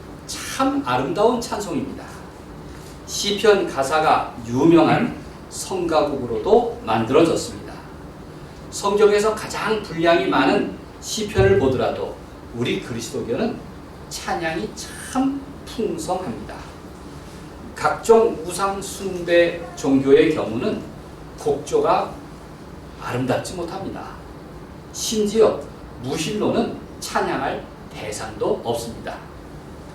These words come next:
시편 팔 편은 하나님의 창조 질서를 찬양합니다.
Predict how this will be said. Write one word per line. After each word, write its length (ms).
시편 460
팔 220
편은 340
하나님의 500
창조 460
질서를 580
찬양합니다. 640